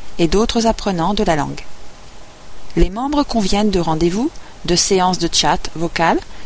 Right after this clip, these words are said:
de leçons ou d'autres événements sur des sujets qui les intéressent avec des gens du monde entier.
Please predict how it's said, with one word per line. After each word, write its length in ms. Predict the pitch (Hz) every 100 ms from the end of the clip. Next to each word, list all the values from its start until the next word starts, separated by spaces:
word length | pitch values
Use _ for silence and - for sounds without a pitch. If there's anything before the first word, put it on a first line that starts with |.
| -
de 120 | 170
leçons 460 | 170 175 - 165 202 - - - -
ou 100 | 208
d'autres 420 | 226 214 269 233
événements 400 | 220 196 165 190
sur 220 | - 220
des 80 | 190
sujets 380 | - 196 185 185
qui 120 | -
les 180 | 175 165
intéressent 560 | 160 160 151 196 - - - -
avec 220 | 202 214 -
des 140 | 202
gens 180 | 180 214
du 100 | 233
monde 200 | 190 175
entier. 280 | 156 -